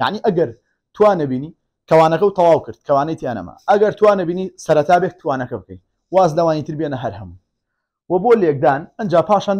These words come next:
لێکدان و دابەش ئەمێنێتەوە. لێکدان و دابەش فەرق ناکات کامیشان لە پێشا بکەی، بەڵام ئەفزەلیەت بە بەوەیان کە لای ڕاستەوەیە. لای ڕاستەوەیە، بۆی زووتر وەڵامەکە دەربچێ بە مەزبوطی. ئاخیر جاریان کۆکردنەوە و لێدەرکردنەکەی،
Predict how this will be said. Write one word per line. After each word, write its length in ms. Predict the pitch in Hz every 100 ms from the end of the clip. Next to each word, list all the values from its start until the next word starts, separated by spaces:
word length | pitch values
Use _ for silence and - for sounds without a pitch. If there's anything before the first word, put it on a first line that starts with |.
| 170
لێکدان 280 | 156 139 175
و 60 | 170
دابەش 240 | 151 143 156
ئەمێنێتەوە. 440 | 127 123 110 113 165 - _ -
لێکدان 280 | 202 190 214
و 80 | 202
دابەش 220 | 196 202
فەرق 200 | - 190 185
ناکات 260 | 175 147 147
کامیشان 360 | 165 156 - 143
لە 40 | 135
پێشا 260 | 170 151 143
بکەی، 180 | 127 135 135
بەڵام 220 | 175 180 175 _
ئەفزەلیەت 560 | 147 143 135 147 143 123 131
بە 80 | 143
بەوەیان 340 | 135 170 190 190 190
کە 80 | 147
لای 140 | 143 143
ڕاستەوەیە. 500 | 147 143 - 98 80 - _ _ _ _ -
لای 140 | 117 120
ڕاستەوەیە، 500 | 151 151 127 123 180 - _ _
بۆی 160 | 131 165 143
زووتر 260 | 143 151 143 _ -
وەڵامەکە 380 | 123 117 113 135
دەربچێ 240 | 135 131 156
بە 60 | 131
مەزبوطی. 420 | 110 101 95 _ 101 _ _ _ _ _ _ _ -
ئاخیر 320 | 175 233 214 143
جاریان 320 | 139 139 135 -
کۆکردنەوە 460 | 214 208 160 175
و 40 | 170
لێدەرکردنەکەی، 760 | 156 143 131 135 127 156 - -